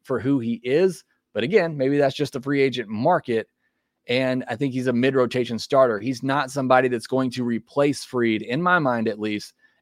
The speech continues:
at the top of the rotation. What would I give Jordan Montgomery? I'd give him five years at twenty-two million a year. I think that's a fair offer,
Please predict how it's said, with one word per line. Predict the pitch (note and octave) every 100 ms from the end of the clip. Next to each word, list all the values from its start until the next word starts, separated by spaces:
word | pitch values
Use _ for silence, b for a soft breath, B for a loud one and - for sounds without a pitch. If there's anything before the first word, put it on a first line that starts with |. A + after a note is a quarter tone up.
| -
at | A#2+ B2
the |
top | A2+ A#2 A2
of | A2+
the | A2
rotation. | G2+ G2+ A2+ A#2+ A2 G2 G2+
What | B2+ G2+
would | G#2+ C#3
I | F#3+ F#3
give | F#3+ G3
Jordan | F3+ G3+ G3
Montgomery? | F#3+ F3 F#3+ F#3+ F#3 - _ _ _
I'd | D#3 G#3
give | A#3
him | E3+
five | C#3+ D3 C#3+
years | C#3+ C3+
at | B2+
twenty-two | - C#3+ C3 C3
million | B2 B2+ A#2+ G#2+
a |
year. | G#2+ F#3 C#3+ B2 A#2
I | B2
think | C#3+ C3
that's | C3+ B2+
a | A2
fair | F#2+ C#3+ D3+
offer, | D3 D#3 D#3+ D#3